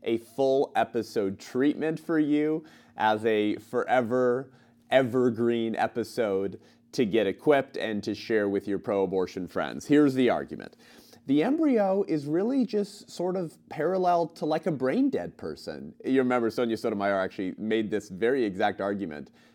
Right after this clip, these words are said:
during the Dobbs versus Jackson Women's Health Supreme Court hearings regarding the Mississippi fifteen-week abortion ban, which,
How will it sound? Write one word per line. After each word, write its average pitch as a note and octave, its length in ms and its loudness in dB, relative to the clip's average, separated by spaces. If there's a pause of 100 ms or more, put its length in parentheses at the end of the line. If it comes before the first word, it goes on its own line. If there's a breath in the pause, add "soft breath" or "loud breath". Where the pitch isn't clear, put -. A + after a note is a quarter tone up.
during G#2+ 220 0
the G2 60 0
Dobbs F#2 320 0
versus F#2+ 320 -8
Jackson G2 480 -2
Women's F#2 260 -8
Health G2 200 -4
Supreme F#2 420 -10
Court - 420 -2 (340 soft breath)
hearings A2 680 2
regarding G2+ 340 0
the F#2+ 80 -6
Mississippi G2 680 -6
fifteen-week F#2+ 580 -6
abortion G#2+ 540 -2
ban, E2+ 360 -6
which, F2+ 260 -6